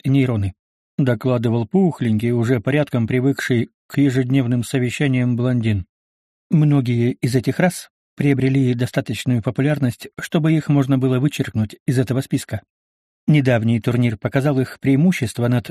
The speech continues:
другими расами. Некоторые игроки, а иногда даже целые кланы,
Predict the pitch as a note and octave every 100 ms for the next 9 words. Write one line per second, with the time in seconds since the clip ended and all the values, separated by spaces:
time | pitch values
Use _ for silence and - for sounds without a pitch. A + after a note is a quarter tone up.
0 | - C3+ F3 D#3+ B2+ A#2+ - G#2 G2+ -
1 | - E3 D3+ C#3 B2 C3 A#2 B2+ C#3 G3
2 | - A#2+ A2+ A2+ G#2 A2+ G#2+ A2 G#2 C3
3 | A#2+ B2 G3 A3 B2+ G#2+